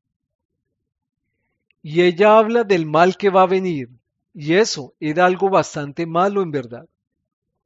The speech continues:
Bien, ahora el ejemplo final, y esto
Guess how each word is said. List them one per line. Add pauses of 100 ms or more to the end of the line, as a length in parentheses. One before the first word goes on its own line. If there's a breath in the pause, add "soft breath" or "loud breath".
(460)
Bien, (760)
ahora
el
ejemplo
final, (720)
y
esto